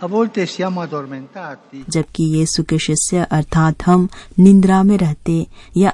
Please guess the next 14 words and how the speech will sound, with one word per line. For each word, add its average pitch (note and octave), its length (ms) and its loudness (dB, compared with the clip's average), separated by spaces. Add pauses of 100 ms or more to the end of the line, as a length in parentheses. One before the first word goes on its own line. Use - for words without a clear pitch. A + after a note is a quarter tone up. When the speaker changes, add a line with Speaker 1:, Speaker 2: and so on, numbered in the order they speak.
Speaker 2:
अनाड़ी F#3+ 460 2
होते D#3+ 460 -2 (120)
और E3 100 2
नहीं D#3+ 300 2
जानते D#3+ 540 -2 (280)
कि G#3+ 100 6
कठिनाई G3 580 2
के D3+ 140 -4
समय E3 300 -2
में G3 140 0 (100)
कैसे G3+ 340 -2
रास्ता D#3+ 380 -4
निकाला D#3 520 -2
जाए। D#3 360 -4